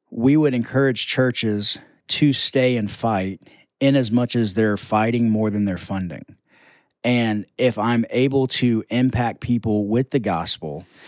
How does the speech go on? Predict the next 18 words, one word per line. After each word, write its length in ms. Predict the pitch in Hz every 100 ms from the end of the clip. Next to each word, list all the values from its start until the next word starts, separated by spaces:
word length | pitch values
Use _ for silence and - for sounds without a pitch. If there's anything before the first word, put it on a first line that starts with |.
| - -
and 120 | 117
I'm 160 | 110 110
able 320 | 110 123 123
to 200 | 117 117
rally 380 | 104 104 110 113
people 340 | 107 123 110 107
around 220 | 107 107
the 60 | 95
word 260 | 104 101
of 100 | 92
God 480 | 90 87 95 113 120 - _ _ _
and 220 | 113 110 104
not 260 | 104 104
just 320 | - 104 -
around 480 | 98 95 101 98 90 _
some 280 | - 120 104
pragmatic 800 | - 107 104 87 98 101 104 -
theology 760 | - 95 82 92 107 107 120